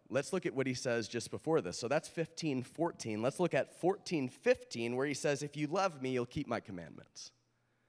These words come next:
So let's think about this progression. Somebody places their faith in Jesus, has true saving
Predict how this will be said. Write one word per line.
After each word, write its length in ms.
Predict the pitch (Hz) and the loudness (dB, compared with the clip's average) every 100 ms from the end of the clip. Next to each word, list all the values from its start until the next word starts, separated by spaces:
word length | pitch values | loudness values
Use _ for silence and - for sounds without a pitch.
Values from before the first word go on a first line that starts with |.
| _ _ _ _ _ | _ _ _ _ _
So 140 | - | 0
let's 220 | 151 196 - | 2 2 2
think 180 | 196 | 2
about 320 | 190 160 156 156 | 4 4 4 4
this 180 | 143 | 0
progression. 720 | - - 120 113 113 107 - - _ _ _ _ _ - - - _ _ _ _ | 2 0 2 2 0 0 -10 -16 _ _ _ _ _ -20 -20 -20 _ _ _ _
Somebody 460 | - 160 185 208 214 | 0 2 2 0 -2
places 560 | - 180 175 165 151 | -8 -2 -2 -2 0
their 140 | 151 131 | 2 2
faith 340 | - 143 139 | 2 2 2
in 140 | 127 | 0
Jesus, 440 | 107 123 117 107 - | 2 2 2 -2 -2
has 280 | 127 113 - | -2 -2 0
true 420 | - 175 170 160 | 2 4 2 0
saving 840 | - - 170 170 175 175 170 170 | -2 -2 0 2 2 2 2 2